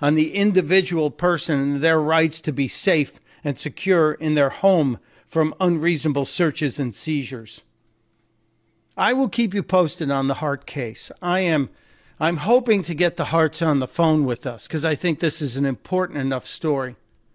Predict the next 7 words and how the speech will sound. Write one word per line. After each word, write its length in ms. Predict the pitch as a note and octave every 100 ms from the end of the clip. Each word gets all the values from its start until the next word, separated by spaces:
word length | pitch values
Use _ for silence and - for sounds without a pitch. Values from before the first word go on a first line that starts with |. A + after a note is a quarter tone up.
| _ _ _ _
But 120 | D#3+
imagine, 540 | E3+ E3+ E3 C3 A#2 G2+ _ _ _ _ _ _ _ _ _ -
an 160 | F3
innocent 480 | G3 G#3+ A3 G3 E3
hydroponic 680 | C3+ F3+ E3 D3+ E3 D3+ C#3+
tomato 440 | C#3 D#3 E3 D3+
garden 520 | B2 C3 B2+ B2 A#2